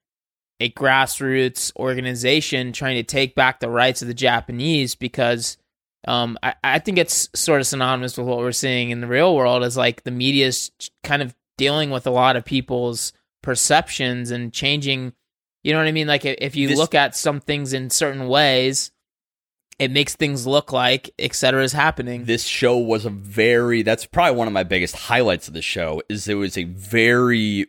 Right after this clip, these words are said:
Speaker 2: well-written execution of demagoguery in, like, just what it would look like in a very dire situation. You know,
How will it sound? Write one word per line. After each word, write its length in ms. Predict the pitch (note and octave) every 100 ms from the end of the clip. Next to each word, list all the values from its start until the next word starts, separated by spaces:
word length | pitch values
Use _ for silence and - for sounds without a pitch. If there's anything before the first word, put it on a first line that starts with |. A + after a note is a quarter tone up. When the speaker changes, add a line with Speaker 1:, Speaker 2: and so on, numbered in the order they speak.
| -
Speaker 2:
well-written 1080 | F#2 G2+ G#2+ G#2+ F#2+ F#2+ G2+ F#2+ F#2 F2+ - _
execution 560 | G2 - F2+ G2+ - F#2+
of 180 | E2+ - _ _ _
demagoguery 640 | - G2+ F#2+ F3 - E2 E2+
in, 300 | - F#2 F2+
like, 380 | E2 D#2+ - - _ _ -
just 280 | G2+ - - A2 -
what 380 | A2+ A2 B2+ C3
it 60 | C3
would 160 | A#2 G2
look 280 | G#2+ A2+
like 240 | A2+ F#2 -
in 80 | G2+
a 40 |
very 280 | F2+ G2 F#2+
dire 320 | F2+ F2 E2
situation. 800 | - D#2+ D#2+ A#2 C#3+ - F2+ F2+ - _ _
You 100 | G2+
know, 300 | F#2+ F2+